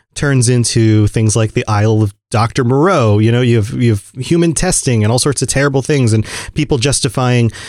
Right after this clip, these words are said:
doing things for the ends and disregarding the means. It takes both.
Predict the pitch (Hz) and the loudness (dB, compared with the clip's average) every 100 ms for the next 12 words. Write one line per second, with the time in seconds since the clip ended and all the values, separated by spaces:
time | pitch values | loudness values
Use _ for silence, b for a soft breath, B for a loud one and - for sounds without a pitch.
0 | B B - 110 139 160 139 113 120 113 | B B -10 -2 2 2 2 0 0 2
1 | 107 - - - 139 120 120 135 160 123 | 0 -2 -8 -6 -2 0 0 0 2 2
2 | 117 - - 127 120 107 104 139 117 120 | 2 0 -2 0 2 0 0 0 0 2
3 | 113 104 101 101 87 101 - - _ _ | 2 4 4 2 0 -4 -8 -10 _ _
4 | _ _ _ _ _ _ _ _ _ _ | _ _ _ _ _ _ _ _ _ _
5 | _ - 131 147 143 - 110 104 92 - | _ -8 -2 0 0 -2 -2 -2 -4 -12